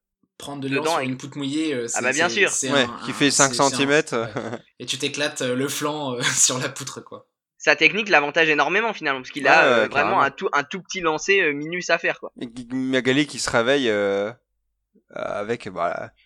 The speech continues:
Speaker 3: Allez, je vais le dire. Je vais le dire parce que vous y pensez. Elle a ça dans le sang.
Speaker 2: <laughs> C'est vrai.
Speaker 1: Je suis pas d'accord, moi. C'est
Speaker 3: Pourquoi
Speaker 1: du
Speaker 3: t'es
Speaker 1: lancer
Speaker 3: pas
Speaker 1: à,
Speaker 3: d'accord ?
Speaker 1: c'est du lancer à trois points, mais que les meilleurs, c'est, c'est les Russes, hein, et les, euh, tu vois, les, euh, dirt no, les no...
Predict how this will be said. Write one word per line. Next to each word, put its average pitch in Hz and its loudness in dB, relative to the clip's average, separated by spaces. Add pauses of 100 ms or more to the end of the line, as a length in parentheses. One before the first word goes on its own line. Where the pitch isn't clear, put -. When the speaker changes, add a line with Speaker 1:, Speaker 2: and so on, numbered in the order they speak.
(260)
Speaker 3:
Allez, 120 0
je 113 -6
vais 120 2
le 127 -6
dire. 131 4
Je 117 -6
vais 156 8
le 165 -6
dire 196 12
parce 165 4
que 165 6
vous 147 4
y 151 2
pensez. 147 2
Elle 127 4
a 131 10
ça 135 4
dans 139 6
le 143 2
sang. - 2 (320)
Speaker 2:
<laughs> - - (1400)
C'est 117 -10
vrai. 107 -8 (340)
Speaker 1:
Je - -6
suis 139 -6
pas 135 -4
d'accord, 135 -2
moi. 90 -16 (1120)
C'est 143 0
Speaker 3:
Pourquoi 135 2
Speaker 1:
du - -2
Speaker 3:
t'es - -2
Speaker 1:
lancer 156 2
Speaker 3:
pas 143 2
Speaker 1:
à, - -4
Speaker 3:
d'accord ? 117 -18
Speaker 1:
c'est - -8
du 127 -6
lancer 131 -2
à 131 -2
trois 131 -8
points, 190 -8
mais 131 -8
que - -14
les 120 -10
meilleurs, 127 -8
c'est, 107 -10
c'est 110 -8
les 117 -10
Russes, 143 -10
hein, 110 -12
et 101 -14
les, 107 -10
euh, 95 -12
tu - -12
vois, 110 -10
les, 101 -14
euh, 92 -14
dirt 101 -12
no, 107 -14
les 101 -16
no... 117 -14